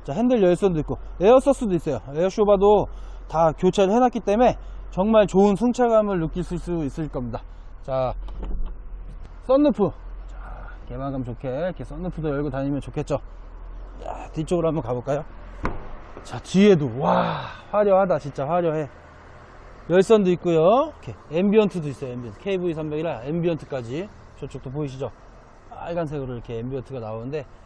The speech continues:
굉장히 멋집니다. 시트 컨디션 또한 굉장히 좋고요. 뭐, 사용감은 살짝 있어요. 근데 뭐, 연식에 비해서는 관리가 잘 됐다고 볼 수 있습니다. 천정 부분도 깨끗하고. 자, 뒤쪽으로 한번 가보겠습니다.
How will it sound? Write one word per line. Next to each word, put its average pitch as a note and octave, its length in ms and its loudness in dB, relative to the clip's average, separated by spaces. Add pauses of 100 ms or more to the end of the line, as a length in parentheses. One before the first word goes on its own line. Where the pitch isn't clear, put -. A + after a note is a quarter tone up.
(180)
굉장히 D#3+ 580 -4
멋집니다. C3 600 -6 (420)
시트 C#4 320 -2
컨디션 C4+ 720 4
또한 B3+ 460 4
굉장히 F3 360 -2
좋고요. E3+ 420 -4 (280)
뭐, C3+ 220 -4 (440)
사용감은 D#4+ 600 6
살짝 C#4 320 4
있어요. F#3 340 2 (280)
근데 D#3+ 160 -4
뭐, D3+ 160 -2 (260)
연식에 B3 480 4
비해서는 G#3+ 420 4
관리가 G3 360 2
잘 D#3+ 180 -6
됐다고 E3+ 280 -2
볼 C#3 140 -6
수 C3 120 -12
있습니다. A#2+ 340 -10 (440)
천정 F#3+ 340 -6
부분도 E3+ 520 -4 (140)
깨끗하고. D#3+ 800 -8 (560)
자, - 100 -20 (320)
뒤쪽으로 D#3 300 -2
한번 C3 180 -4
가보겠습니다. B2 440 -6